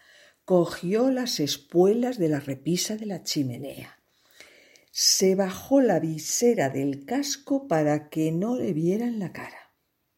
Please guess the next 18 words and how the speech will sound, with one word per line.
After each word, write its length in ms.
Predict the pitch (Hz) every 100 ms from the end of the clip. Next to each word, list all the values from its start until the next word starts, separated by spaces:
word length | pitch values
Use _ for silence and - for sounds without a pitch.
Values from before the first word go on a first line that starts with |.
| _
y 120 | 160
dijo: 480 | 135 139 - - - _ _ _ _ _ _ _ -
"Ya 80 | 110
está". 360 | - - - _ _ _ _ _ _ _ _ _ _ _ _ _ _ _ _ _
Salió 560 | - - 147 147 185 214
de 100 | 196
la 80 | 165
habitación 640 | 156 151 147 - 254 392 - - _ _ _ _
y 140 | 170
se 200 | - 151
fue 280 | 143 - 220
a 40 |
la 140 | 160 139
cocina 500 | 151 143 247 302 302
del 180 | 285 247
castillo. 560 | 185 - - 117 - _ _ _ _ _ _ _ _ _
Allí 380 | 175 185 269 302
ordenó 640 | 233 196 214 262 359 349